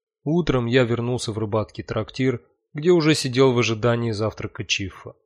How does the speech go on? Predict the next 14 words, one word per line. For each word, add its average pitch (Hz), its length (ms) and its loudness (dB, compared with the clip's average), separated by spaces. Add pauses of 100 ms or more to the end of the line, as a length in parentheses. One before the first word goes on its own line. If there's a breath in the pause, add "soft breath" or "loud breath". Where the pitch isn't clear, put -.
(460)
Еще 123 320 -4
издалека, 113 540 0
увидев 113 460 -2
его 113 140 -4
довольную 113 540 -2
физиономию, 147 720 -2
я 190 160 4
понял, 107 480 -4 (320)
он 202 340 -4
не 151 100 -4
сомневается, 120 760 -2
что - 220 -6
я 110 140 0
поступлю, 123 680 -2